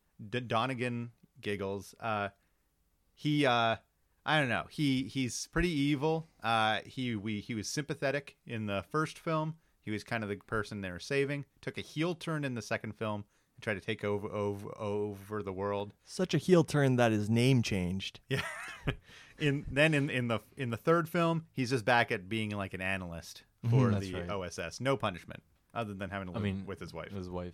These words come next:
Speaker 3: yeah.
Speaker 1: Uh, I mean, having Salma
Speaker 3: That,
Speaker 1: Hayek
Speaker 3: that, I
Speaker 1: as
Speaker 3: mean,
Speaker 1: your
Speaker 3: yeah,
Speaker 1: wife is
Speaker 3: that's
Speaker 1: <laughs>
Speaker 3: not, that's not punishment, but she, it's implied that she punishes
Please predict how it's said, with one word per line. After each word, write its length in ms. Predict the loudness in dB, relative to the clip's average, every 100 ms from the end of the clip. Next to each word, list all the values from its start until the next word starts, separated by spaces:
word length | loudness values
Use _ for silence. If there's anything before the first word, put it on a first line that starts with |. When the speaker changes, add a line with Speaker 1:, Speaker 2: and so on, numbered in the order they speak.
| -12
Speaker 3:
yeah. 160 | -14 -14 -16 _ -6
Speaker 1:
Uh, 260 | -2 0 -2 -6 _ _ _ _ _ -6
I 40 |
mean, 220 | -4 -4 -2
having 220 | -2 0
Salma 280 | -2 -2 2
Speaker 3:
That, 180 | 4 4
Speaker 1:
Hayek 40 |
Speaker 3:
that, 100 | 4
I 40 |
Speaker 1:
as 60 | 4
Speaker 3:
mean, 80 | 2
Speaker 1:
your 80 | 2
Speaker 3:
yeah, 60 |
Speaker 1:
wife 160 | 4 4
is 80 | 6
Speaker 3:
that's 240 | 6 8
Speaker 1:
<laughs> 0 |
Speaker 3:
not, 160 | 8 12
that's 200 | 12 12
not 160 | 8 10
punishment, 360 | 8 8 0
but 80 | -2
she, 480 | -2 2 4 4 -2 -8 -14
it's 140 | -6
implied 420 | -4 0 2 2
that 140 | 0 -6
she 180 | -6
punishes 560 | -8 -6 -6 -6 -10 -12